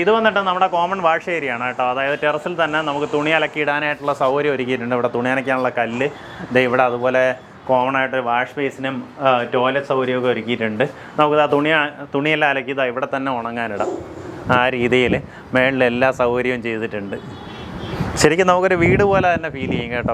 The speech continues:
കാരണം വളരെ കുറച്ച്, ആ, ഇൻഹാബിറ്റൻസ് മാത്രമുള്ള ഒരു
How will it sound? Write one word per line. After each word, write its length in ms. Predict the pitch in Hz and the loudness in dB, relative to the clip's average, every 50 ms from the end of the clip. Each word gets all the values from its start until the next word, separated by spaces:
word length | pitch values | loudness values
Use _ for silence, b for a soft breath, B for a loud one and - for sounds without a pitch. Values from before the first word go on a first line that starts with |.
| 113 123 | 0 0
കാരണം 200 | 127 135 147 147 143 | 0 0 0 2 2
വളരെ 180 | 143 160 175 180 151 | 2 2 2 0 -2
കുറച്ച്, 300 | 151 147 147 - - 165 165 156 B B B B B B B 151 151 | -2 -6 -6 -2 0 0 0 0 B B B B B B B 0 2
ആ, 20 | 151 143 143 139 135 | 2 2 0 -2 -2
ഇൻഹാബിറ്റൻസ് 640 | 139 143 135 147 147 147 143 143 151 147 139 - 143 131 | -4 -4 -2 0 0 0 -2 -4 -6 -4 2 2 2 2
മാത്രമുള്ള 480 | 131 131 131 - 147 139 135 127 127 131 139 - - | 2 -2 -2 0 0 0 0 2 0 0 -2 -2 -2
ഒരു 100 | 131 127 | -2 0